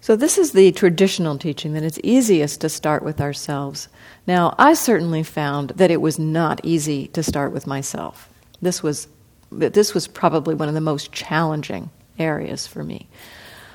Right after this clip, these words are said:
Um, and I think for many people in this culture, it is also difficult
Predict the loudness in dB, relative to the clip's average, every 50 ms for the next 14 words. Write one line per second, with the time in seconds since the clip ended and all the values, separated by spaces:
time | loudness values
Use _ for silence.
0 | -20 _ _ -10 -6 -4 -4 -2 -4 -2 0 4 4 4 4 4 2 0 0 0
1 | -4 -16 -20 -20 _ _ _ _ _ _ -4 0 2 4 6 6 6 6 6 4
2 | 4 2 0 -2 -2 -2 -2 -2 -2 -2 -4 -4 -4 -2 -2 -2 -4 -4 -4 -6
3 | -8 -10 -12 -14 -20 _ _ _ _ _ _ _ _ -14 -6 -4 -4 -4 -4 -6
4 | -6 -6 -6 -6 -8 -14 _ _ _ -4 0 2 4 4 4 2 2 2 2 2
5 | 0 0 -2 -2 -2 0 -2 -2 -2 -2 -8 -10 -8 -8 -8 -8 -10 -16